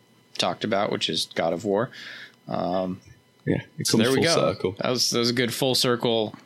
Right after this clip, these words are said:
Speaker 1: full circle, circle, circle, circle, crash into a wall, die.
Speaker 2: Mm-hmm, mm-hmm, mm-hmm.
Speaker 1: Um, <laughs> but yeah, thank, thank you guys for listening. Uh, make sure that you follow us on Twitter. I know I've forgotten to do this, this stinger at the end, uh, like
Speaker 2: Yeah.
Speaker 1: every episode, but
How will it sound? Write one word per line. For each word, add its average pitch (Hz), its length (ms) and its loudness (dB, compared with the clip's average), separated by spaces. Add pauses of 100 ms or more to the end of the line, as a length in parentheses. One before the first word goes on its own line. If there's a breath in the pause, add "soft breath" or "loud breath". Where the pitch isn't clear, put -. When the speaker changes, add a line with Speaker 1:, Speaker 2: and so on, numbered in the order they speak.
Speaker 1:
full 156 240 2
circle, 131 420 2
circle, 123 300 2
circle, 117 320 2
circle, 107 340 2
crash 98 300 2
into 107 140 0
a 95 40 2
wall, 85 220 2
die. - 280 -4 (100)
Speaker 2:
Mm-hmm, 120 520 2
mm-hmm, 104 540 -2
mm-hmm. - 840 -6
Speaker 1:
Um, 101 520 4
<laughs> - 40 -18
but 113 220 2 (140)
yeah, 151 280 2
thank, 117 320 0
thank 127 220 0
you 143 80 0
guys 123 160 2
for 110 140 2
listening. 113 440 2
Uh, 117 180 0
make 139 200 2
sure 147 160 2
that 127 160 2
you 117 240 2
follow 127 400 2
us 117 220 2
on 110 120 0
Twitter. 117 300 4
I 104 100 2
know 113 140 0
I've 107 160 -2
forgotten 113 400 -2
to 110 80 2
do 107 160 2
this, 101 240 2
this 104 180 0
stinger 107 440 2 (420 loud breath)
at 107 140 -4
the 110 140 2
end, 104 360 0
uh, 87 380 -2
like 85 140 0
Speaker 2:
Yeah. 92 160 2
Speaker 1:
every 107 420 2
episode, 98 540 2
but 95 180 2